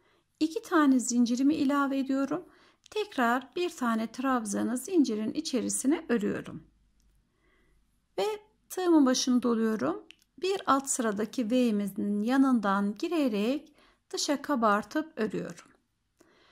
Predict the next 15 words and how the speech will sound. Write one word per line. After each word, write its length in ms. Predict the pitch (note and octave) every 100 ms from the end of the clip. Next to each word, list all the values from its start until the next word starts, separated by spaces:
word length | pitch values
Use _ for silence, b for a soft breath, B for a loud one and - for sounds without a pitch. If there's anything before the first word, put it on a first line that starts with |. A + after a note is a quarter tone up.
| b b
Sıradaki 600 | - G4+ G#4+ G4 - -
trabzanımı, 920 | C#4+ A#3+ G#3+ G3 G#3+ G3+ G3 A#3+ D#4+ - - _ _ _ _ _ _
tek 220 | - D4
trabzanımı 600 | - A#3 G#3 F#3+ G3 G#3+
yine 320 | B3+ F4+ D4+ A#3
dışa 300 | A3+ G#3+ G#3
kabartıyorum 920 | G3 F#3 A3 - C#4 C4+ C4+ C#4+ D#4+ - _ _ _ _ _ _ _ -
ve 120 | -
örüyorum. 500 | G3+ - - - - _ _ _ _ b b b b _
Ve 100 | G#4+
ilerliyorum. 720 | G4 E4+ C#4+ A#3 F#3 - G3 - _ _ _ _ b b b b -
Burada 180 | G4 F#4
görmüş 460 | E4 E4+ D#4 -
olduğum 340 | A#3 G#3 A3+ A#3
trabzanımı 880 | A3+ B3 G#3+ G#3+ A3 G#3 A3 E4